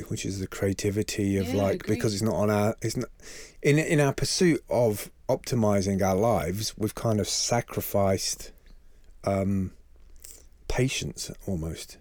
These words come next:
Speaker 2: Well, that's why I, I work with do not disturb mode on my computer and my phone, like, all day.
Speaker 1: Right.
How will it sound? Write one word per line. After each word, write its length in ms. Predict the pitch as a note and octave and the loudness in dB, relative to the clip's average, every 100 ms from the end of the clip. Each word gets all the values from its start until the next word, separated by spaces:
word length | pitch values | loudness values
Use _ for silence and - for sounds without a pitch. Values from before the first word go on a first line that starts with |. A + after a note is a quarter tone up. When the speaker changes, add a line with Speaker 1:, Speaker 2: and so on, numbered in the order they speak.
| - | -14
Speaker 2:
Well, 140 | A#3 | -10
that's 220 | A3+ A3+ | -8 -6
why 300 | B3+ A#3+ A3+ - | -2 -2 -2 -4
I, 320 | G#3+ G#3+ G#3+ | -8 -6 -6
I 40 | |
work 300 | A3 A3 G#3+ | -4 -6 -6
with 140 | G3+ F#3+ | -8 -6
do 100 | G#3 | -4
not 200 | G3+ G3 | -4 -4
disturb 500 | F#3 - G3 F#3+ F3+ | -6 -6 -6 -6 -8
mode 260 | F#3 F3+ | -6 -4
on 180 | F3+ F3+ F3+ | -4 -6 -8
my 120 | F3 | -8
computer 480 | - F3 F#3+ G3+ G3+ | -12 -10 -6 -4 -6
and 260 | - F#3 F#3+ | -8 -6 -6
my 220 | F#3 F3 | -6 -8
phone, 340 | - G3+ F3+ F3 - - | -10 -8 -8 -12 -18 -16
like, 220 | F#3 E3+ - | -12 -10 -8
all 120 | F3 | -6
day. 280 | F#3 G3+ - - | -6 -8 -14 -8
Speaker 1:
Right. 260 | - G#2+ - | 0 0 0